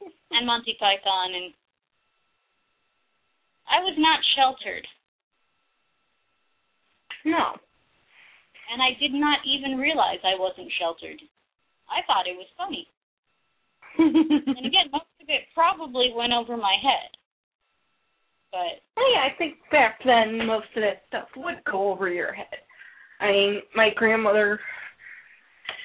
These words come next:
Speaker 2: believe it or not, you know, there was a channel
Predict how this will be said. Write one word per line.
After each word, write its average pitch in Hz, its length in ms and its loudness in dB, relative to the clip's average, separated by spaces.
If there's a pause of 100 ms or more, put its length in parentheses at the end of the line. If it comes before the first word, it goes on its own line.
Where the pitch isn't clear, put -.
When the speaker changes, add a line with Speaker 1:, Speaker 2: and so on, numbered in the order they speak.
(380)
Speaker 2:
believe 349 260 6
it 240 80 4
or 233 100 6
not, 220 320 6
you 277 80 6
know, 208 260 8 (1800)
there 254 80 2
was 240 120 -2
a 233 220 -6
channel 240 480 2